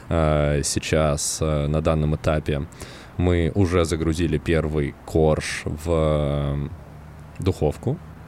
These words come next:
Он уже выпекается, у нас есть двадцать минут, после чего мы поставим второй корж. Торт будет из трех слоев, так же, как у нас есть, э, в каждом выпуске по три темы, которые мы обсуждаем, э, привязались таким образом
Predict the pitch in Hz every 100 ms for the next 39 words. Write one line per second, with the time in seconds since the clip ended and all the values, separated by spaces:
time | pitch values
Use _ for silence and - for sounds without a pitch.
0 | - 90 87 78 76 71 - 73 73 -
1 | 87 82 82 80 82 - 73 - 73 76
2 | 147 - 80 76 - 76 90 78 78 80
3 | 76 - 78 71 - 110 - - - -
4 | - - 123 123 101 92 85 78 98 -
5 | 110 98 90 76 76 143 - - - 92
6 | 90 87 87 87 82 85 82 76 80 78
7 | - - - 80 78 73 73 73 - -
8 | - 80 80 76 69 - 78 73 73 -
9 | 76 73 - 73 73 71 - 76 73 78
10 | 107 156 - - - - - - 85 85
11 | 82 80 76 - 78 80 73 73 76 -
12 | 78 73 76 73 73